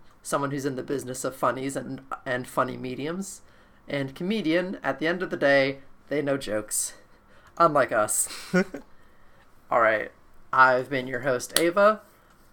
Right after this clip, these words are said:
Speaker 1: Uh, Sean, where can people find you on the internet?
Speaker 2: Well, you can find me on Tumblr at chum dash personable dot tumblr dot com or on Twitter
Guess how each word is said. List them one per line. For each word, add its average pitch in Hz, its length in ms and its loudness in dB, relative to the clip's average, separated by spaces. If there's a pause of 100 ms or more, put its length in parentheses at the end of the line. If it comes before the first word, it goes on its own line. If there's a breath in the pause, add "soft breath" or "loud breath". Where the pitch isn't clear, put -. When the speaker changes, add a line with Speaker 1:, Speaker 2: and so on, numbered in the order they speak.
(160)
Speaker 1:
Uh, 139 360 4
Sean, 175 380 2
where 170 100 -2
can 190 120 -10
people 170 220 -10
find 147 260 -2
you 147 120 -4
on 123 120 -6
the 71 80 -10
internet? - 340 -12 (1400 loud breath)
Speaker 2:
Well, 165 120 2
you 165 80 2
can 139 100 -4
find 131 260 4
me 113 100 0
on 95 200 -4
Tumblr 127 480 0
at - 460 -2 (180)
chum 110 380 -2
dash 101 340 0
personable 120 540 -4
dot 95 220 -4
tumblr 95 280 -6
dot 90 200 -8
com 131 380 -4 (220)
or 196 160 2
on 165 140 2
Twitter 165 440 0